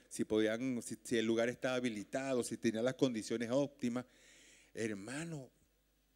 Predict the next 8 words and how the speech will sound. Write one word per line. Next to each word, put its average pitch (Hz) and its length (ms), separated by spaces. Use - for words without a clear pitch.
y 117 100
a - 20
esas 127 220
personas 127 520
le 143 240
negaron 123 640
el 165 140
permiso. - 580